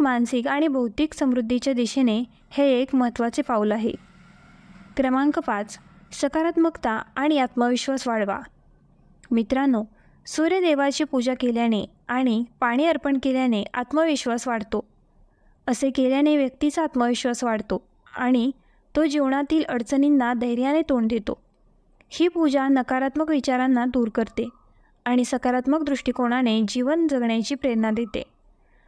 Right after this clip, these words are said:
सूर्यदेवाच्या कृपेने आत्मविश्वास आणि मानसिक शक्ती देखील वाढते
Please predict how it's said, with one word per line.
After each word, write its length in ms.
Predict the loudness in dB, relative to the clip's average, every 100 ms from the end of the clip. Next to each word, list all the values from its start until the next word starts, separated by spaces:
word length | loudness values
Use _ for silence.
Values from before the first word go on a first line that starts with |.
| _ _
सूर्यदेवाच्या 640 | -2 0 2 2 2 2 0
कृपेने 540 | 0 0 2 2 0 -2
आत्मविश्वास 840 | -6 -2 0 0 0 -2 -4 -6 -8
आणि 160 | -2 2
मानसिक 400 | 2 2 0 -2
शक्ती 300 | -4 -4 -2
देखील 300 | -2 0 0
वाढते 460 | 0 -2 -4 -8